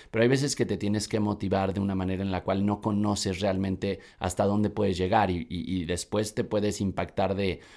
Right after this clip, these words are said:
de algo que ni siquiera tú esperabas y que estás logrando hacer por el hecho de empezar y de tomar la decisión. Entonces, lo primero que yo creo es desde ese amor propio que tienes por,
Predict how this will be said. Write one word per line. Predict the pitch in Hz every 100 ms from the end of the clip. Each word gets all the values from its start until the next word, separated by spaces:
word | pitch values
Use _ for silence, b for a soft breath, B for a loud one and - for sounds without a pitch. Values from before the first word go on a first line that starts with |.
| B B B
de | 110 104
algo | 101 104 110
que | 110
ni | 98
siquiera | 90 101 - 107 107
tú | 98
esperabas | - 104 95 92 107 -
y | 95
que | -
estás | 92 - 98
logrando | 101 95 95 95 95
hacer | 92 - 92 101 - B B B
por | 107 101
el | 98
hecho | 101 - 113
de | 101 -
empezar | 92 92 90 85 113 82 - -
y | 110
de | 101
tomar | 101 95
la | 98
decisión. | 85 82 92
Entonces, | 90 101 95 104
lo | 101
primero | 117 110 117 120 156 160 B - 101 -
que | 98
yo | 98 104
creo | 104 104
es | 98
desde | 92 104 92 101 92 - 107
ese | 104 104
amor | 123 117 107 -
propio | 107 95 104 95
que | 87
tienes | - 92 95 95 -
por, | 95 85